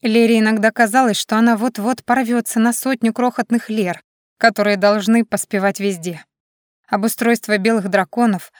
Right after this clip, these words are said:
которых всё больше прибывало в ледяной замок, их дела и заботы, обсуждение новых законов, споры и дебаты. По вечерам Лера буквально падала без сил, мечтая об отдыхе.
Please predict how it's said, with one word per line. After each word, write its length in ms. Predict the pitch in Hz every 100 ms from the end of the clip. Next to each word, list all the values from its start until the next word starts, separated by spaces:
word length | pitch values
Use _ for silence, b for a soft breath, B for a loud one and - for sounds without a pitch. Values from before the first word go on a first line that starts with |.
| b
которых 340 | - 214 254 233
всё 220 | - 226
больше 420 | 196 269 247 214
прибывало 540 | - 202 208 226 240 196
в 40 |
ледяной 380 | 202 208 220 220
замок, 500 | 185 190 185 175 - _ _ _
их 160 | 233
дела 300 | 202 240 269
и 40 | 233
заботы, 480 | 196 175 220 220
обсуждение 600 | 190 - 202 202 262 233
новых 280 | 220 240 226
законов, 560 | 202 226 - 220 202 -
споры 480 | - - 247 214 196
и 40 |
дебаты. 500 | 180 175 202 220 180 - _ _ _
По 80 | -
вечерам 460 | 208 214 247 269 220
Лера 200 | 196 214
буквально 460 | 196 214 226 214
падала 460 | 220 - 214 185 185
без 200 | 175 196
сил, 360 | - - 240 175 b b -
мечтая 460 | 240 - 254 240
об 120 | 226 185
отдыхе. 480 | 175 170 - 180